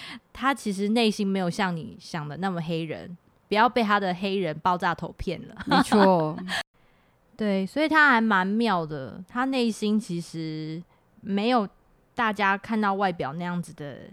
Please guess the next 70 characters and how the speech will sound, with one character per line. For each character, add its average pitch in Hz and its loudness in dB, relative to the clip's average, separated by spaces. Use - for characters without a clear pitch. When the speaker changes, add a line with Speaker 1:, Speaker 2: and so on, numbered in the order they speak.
Speaker 1:
黑 170 -8
人， 165 -10
就 254 -6
是 262 -4
我 190 -12
不 - -8
知 202 -4
道 254 6
怎 226 -2
么 165 -2
讲 87 -8
欸， 76 -16
因 247 -2
为 262 -4
可 214 -10
能 - 2
Speaker 2:
我 226 2
知 330 -4
道 359 2
这 370 -2
有 320 2
点 247 0
像 262 -2
是， 262 -2
有 247 -2
点 302 2
像 285 2
是 294 -2
比 233 -4
如 190 0
说， 226 2
呃， 190 2
我 180 0
们 196 2
原 196 2
住 262 0
民 214 2
里 185 0
面 233 0
也 214 -2
有 196 -2
一 - -2
些 202 -4
像 196 -2
这 196 -4
样 180 0
子 156 -12
的 82 -6
人， 80 -8
你 185 -2
就 277 4
会 311 6
觉 214 2
得 190 6
他 208 2
Speaker 1:
应 214 -4
该 220 2
很 185 0
原 156 -6
民 160 -10
这 160 -8
样 151 -8
子。 - -20
Speaker 2:
你， 226 2
Speaker 1:
很 165 -10
Speaker 2:
没 320 4
有， 359 6
他 330 4
就 339 4
是 302 2